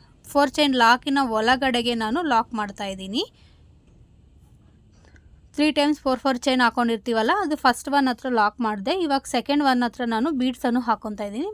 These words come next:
ಬೀಡ್ಸ್ ಅಲ್ಲ, ಸಾರಿ, ಕ್ರಿಸ್ಟಲ್ ಬೀಡ್ಸನ್ನು ಹಾಕ್ಕೊತಾ ಇದ್ದೀನಿ. ಇಲ್ಲಿ ನಾನು ಗೋಲ್ಡನ್ ಕಲರ್ ಕ್ರಿಸ್ಟಲ್ ಬೀಡ್ಸ್ ತಗೊಂಡಿದ್ದೆ, ಅದನ್ನೇ ಹಾಕ್ತಾ ಇದ್ದೀನಿ.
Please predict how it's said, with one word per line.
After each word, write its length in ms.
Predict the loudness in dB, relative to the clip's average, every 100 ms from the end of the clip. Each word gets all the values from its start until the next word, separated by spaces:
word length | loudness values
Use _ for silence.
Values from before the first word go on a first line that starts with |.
| -4
ಬೀಡ್ಸ್ 200 | -4 -4
ಅಲ್ಲ, 100 | -4 -4
ಸಾರಿ, 180 | -8 -8
ಕ್ರಿಸ್ಟಲ್ 400 | -6 -6 -2 -2 -2
ಬೀಡ್ಸನ್ನು 380 | -4 -6 -4 -4
ಹಾಕ್ಕೊತಾ 420 | -6 -6 -10 -10
ಇದ್ದೀನಿ. 300 | -10 -6 -6 -6 -16 _ _ _ _ -2
ಇಲ್ಲಿ 160 | 0 0
ನಾನು 140 | -2 0 2
ಗೋಲ್ಡನ್ 340 | 2 2 2 0
ಕಲರ್ 200 | -2 -2
ಕ್ರಿಸ್ಟಲ್ 340 | -6 -2 -2 -2
ಬೀಡ್ಸ್ 200 | -4 -4
ತಗೊಂಡಿದ್ದೆ, 480 | -4 -4 -4 -2 -2 -2 _ _ _ _ _ _ _ -4
ಅದನ್ನೇ 280 | -2 0 0 0
ಹಾಕ್ತಾ 320 | 0 -2 -4 -2
ಇದ್ದೀನಿ. 300 | -4 -2